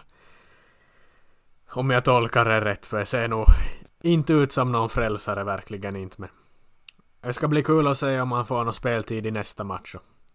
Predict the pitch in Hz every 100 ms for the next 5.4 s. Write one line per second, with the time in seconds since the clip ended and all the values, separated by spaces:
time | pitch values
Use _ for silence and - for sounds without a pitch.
0 | _ _ _ _ - 113 143 147 147 156
1 | 147 135 127 131 - - - - 139 135
2 | 127 123 127 123 - 127 117 107 107 101
3 | - - - _ - - _ 110 139 135
4 | 139 131 - - 135 127 - 127 - 131
5 | 120 113 107 104